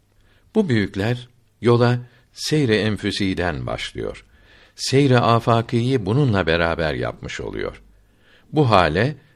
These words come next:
sefer der vatan sözüyle işaret ediyorlar. Bu büyüklerin yolu pek kısadır.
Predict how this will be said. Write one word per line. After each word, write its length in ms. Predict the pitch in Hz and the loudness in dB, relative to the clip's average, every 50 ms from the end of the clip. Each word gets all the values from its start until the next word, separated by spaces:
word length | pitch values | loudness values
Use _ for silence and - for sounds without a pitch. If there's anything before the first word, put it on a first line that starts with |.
| _ _ | _ _
sefer 720 | - - - - - 127 123 127 135 135 131 117 95 76 | -8 -6 -4 0 2 0 2 2 2 2 2 2 0 -2
der 200 | 82 80 82 69 | -2 -2 -2 -2
vatan 540 | 69 71 80 78 - - 82 78 60 62 - - _ _ _ _ _ _ _ _ _ | -2 -4 -4 -6 -6 -6 -6 -6 -6 -8 -12 -16 _ _ _ _ _ _ _ _ _
sözüyle 680 | - - - 117 104 92 110 113 98 69 65 64 64 | -8 -2 0 0 0 2 0 0 0 -2 -2 -4 -4
işaret 520 | 67 67 - 85 69 65 64 64 64 62 - | -4 -6 -6 -4 -4 -4 -4 -6 -6 -6 -8
ediyorlar. 640 | 62 60 65 60 62 52 52 50 50 50 - - - _ _ _ _ _ _ _ _ _ _ _ _ _ _ _ _ _ | -8 -6 -6 -6 -6 -6 -6 -8 -8 -10 -10 -14 -20 _ _ _ _ _ _ _ _ _ _ _ _ _ _ _ _ _
Bu 120 | 214 170 | -2 2
büyüklerin 560 | 135 120 113 104 - - 104 101 101 101 98 | 2 2 2 2 0 0 -2 0 0 0 0
yolu 500 | 95 98 104 110 107 113 120 123 123 - _ _ _ _ _ | 0 0 2 2 2 2 0 -2 -4 -12 _ _ _ _ _
pek 320 | 135 123 120 123 - _ | -2 -2 -2 -2 -10 _
kısadır. 520 | - - - - 65 62 - 60 - - | -10 -10 -8 -6 -8 -6 -8 -10 -10 -12